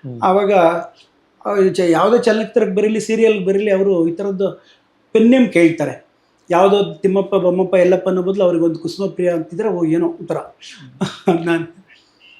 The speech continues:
Speaker 1: ಈ ಪೆನ್ ನೇಮಲ್ಲಿ ಬರೆಯುವುದು
Speaker 2: ಹ್ಮ್.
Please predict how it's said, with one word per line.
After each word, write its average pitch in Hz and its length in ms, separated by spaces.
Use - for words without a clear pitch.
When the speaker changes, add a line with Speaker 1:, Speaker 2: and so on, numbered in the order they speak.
Speaker 1:
ಈ 208 100
ಪೆನ್ 196 320
ನೇಮಲ್ಲಿ 214 400
ಬರೆಯುವುದು 123 640
Speaker 2:
ಹ್ಮ್. 151 260